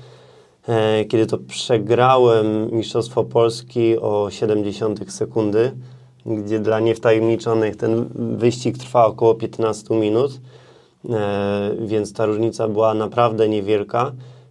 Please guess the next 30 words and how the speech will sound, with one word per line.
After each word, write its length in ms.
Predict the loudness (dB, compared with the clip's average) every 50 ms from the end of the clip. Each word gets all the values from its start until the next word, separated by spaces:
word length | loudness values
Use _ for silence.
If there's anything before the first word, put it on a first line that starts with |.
| _ -10 -4
Natomiast 840 | -2 -2 0 2 2 2 4 4 4 4 2 0 -2 -6 -12 -8 -2
bardzo 260 | 2 2 2 4 2
mi 100 | 2 2
to 120 | 2 0 0
zapadło 500 | 2 2 0 2 0 0 2 0 -2 -4
w 60 | -4
pamięć, 460 | -2 0 2 2 2 2 2 0 -4
ponieważ, 840 | -6 -4 -2 -2 0 0 0 0 -2 -2 -6 -10 -12 -14 -14 -12 -10
e, 680 | -6 -6 -4 -4 -2 -2 -2 -2 -2 -2 -2 -4 -4 -6 -4
nie 180 | -2 0 2
miałem 240 | 4 4 4 4 2
sobie 220 | 0 0 2 2 4
nic 200 | 4 2 2 -2
wtedy 220 | -2 -2 -2 0
do 160 | 0 0 2
zarzucenia. 540 | 2 2 0 0 -2 -2 -2 0 0 0 -2
Wiedziałem, 360 | -4 -2 0 0 2 2 2
że 120 | 0 -2 0
te, 120 | 2 2 2 2 0 -4 -10 -16 -16 -8 -2
nawet 340 | 0 0 2 2 0 -2 -2
te 80 | -4
siedemdziesiątych 800 | -2 0 2 2 2 2 2 0 -2 -2 -2 -2 0 -2 -2 -4 -2
nie 160 | -2 0 0
mógłbym 360 | 0 0 -2 -2 -4 -4 -4
szybciej 400 | -4 -6 -8 -6 -4 -6 -6 -4
popłynąć. 640 | -4 -6 -4 -2 0 0 2 2 2 0 0 -4 -8 -14 -16 -20 -20 -20 -20 -20 -20 -20 -20 _ _ _ _ _ -8 -4
E, 840 | -2 0 0 0 0 0 0 2 2 2 2 2 2 2 0 0 -2 -6 -10 -16 -20 -20 _ _ _ _ _ _ _ _ -18 -10
i 140 | -8 -6 -4
to 120 | 0 2 4
jakby 640 | 4 4 4 4 4 4 6 6 4 4 2